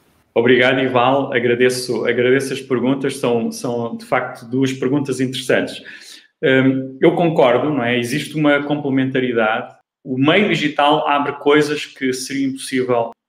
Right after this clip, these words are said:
encontrar ou ver, descobrir sem, sem esse, sem essa remediação do,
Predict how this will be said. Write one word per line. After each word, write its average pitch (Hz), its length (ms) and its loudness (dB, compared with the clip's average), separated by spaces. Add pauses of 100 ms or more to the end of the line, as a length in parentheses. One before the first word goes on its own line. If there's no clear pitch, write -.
(160)
encontrar 117 800 0
ou 107 60 -2
ver, 120 640 2
descobrir 120 560 -4
sem, 110 520 -6
sem 120 280 -2
esse, - 280 -4
sem 127 200 -2
essa 127 320 0
remediação 123 800 0
do, 110 240 -8